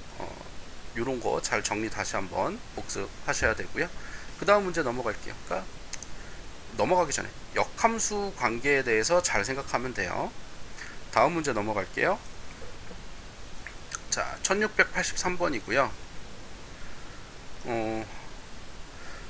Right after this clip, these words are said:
이거 계속 집어넣으라는 얘기네. 규칙적으로 나올 거예요. 이거 너무 걱정하지 말고요. 에프엑스가 X 빼기 일 분의 X 더하기 일이잖아요. 그럼 얘는 X 빼기 일 분의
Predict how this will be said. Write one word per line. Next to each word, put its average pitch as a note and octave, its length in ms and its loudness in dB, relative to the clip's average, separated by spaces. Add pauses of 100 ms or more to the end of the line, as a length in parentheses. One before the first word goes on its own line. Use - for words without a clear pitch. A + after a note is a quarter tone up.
(120)
이거 C3+ 100 -4
계속 - 300 2
집어넣으라는 B2+ 680 8
얘기네. G2 380 0 (2250)
규칙적으로 G#3+ 520 8
나올 C3 240 10
거예요. A#2+ 300 6
이거 A2+ 400 -2
너무 C3+ 200 0
걱정하지 - 460 0
말고요. A#2+ 420 -2 (1300)
에프엑스가 C#3+ 960 4 (160)
X - 320 -2
빼기 C3+ 320 0
일 C#3 200 0
분의 B2+ 400 -2
X - 340 0
더하기 A#2 380 0
일이잖아요. B2+ 680 4 (120)
그럼 G#2 220 -4
얘는 E3 320 0 (920)
X - 280 -2
빼기 C#3 260 0
일 C#3+ 200 0
분의 D#3+ 420 2